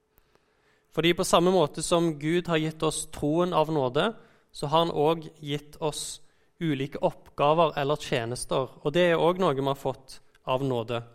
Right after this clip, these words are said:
Den samme nåden som gir oss troen, gir oss også tjenesten. Vi har for-, fått forskjellige nådegaver, som er uttrykket han bruker.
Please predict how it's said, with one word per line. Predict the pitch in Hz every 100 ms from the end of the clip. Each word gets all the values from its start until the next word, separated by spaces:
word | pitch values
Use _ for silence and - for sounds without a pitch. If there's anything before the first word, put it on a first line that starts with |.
| - _ _
Den | 151 143
samme | 214 156 165
nåden | 160 135
som | 131 139
gir | 139
oss | -
troen, | - 170 208 226
gir | 160 165
oss | - 147
også | 135 151 - _ _ _ _ _ _
tjenesten. | - 143 113 117 - 120 - _ _ _ _ _ _ _ _ _ - -
Vi | 147
har | 143
for-, | 160 156
fått | - 180 -
forskjellige | - - 156 143 151 160 147 - _ _
nådegaver, | 151 156 123 104 127 135 127 127 - - _
som | - 131
er | 120
uttrykket | - 120 123
han | 120
bruker. | 131 -